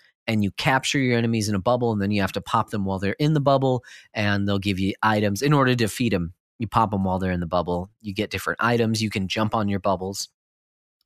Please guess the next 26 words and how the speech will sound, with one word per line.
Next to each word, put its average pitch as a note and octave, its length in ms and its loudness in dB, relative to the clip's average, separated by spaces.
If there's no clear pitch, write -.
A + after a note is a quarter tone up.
And C3 160 4
this C#3+ 220 4
one A2 240 2
is A2 220 0
especially - 760 0
good G2+ 200 2
with F#2+ 100 0
two G#2 140 -2
players. E2+ 360 0
You A#2+ 120 0
actually, A2+ 400 2
spoiler, B2+ 520 4
you G#2 120 -4
can't B2+ 300 -2
beat F3 220 2
the E3+ 60 0
game A#2+ 340 4
all C#3+ 200 4
the B2 100 4
way, A2 600 4
get A#2+ 160 0
the G#2 80 -6
true A#2 240 -2
ending, F#2+ 420 -2
unless G2+ 460 0
you F2+ 260 -2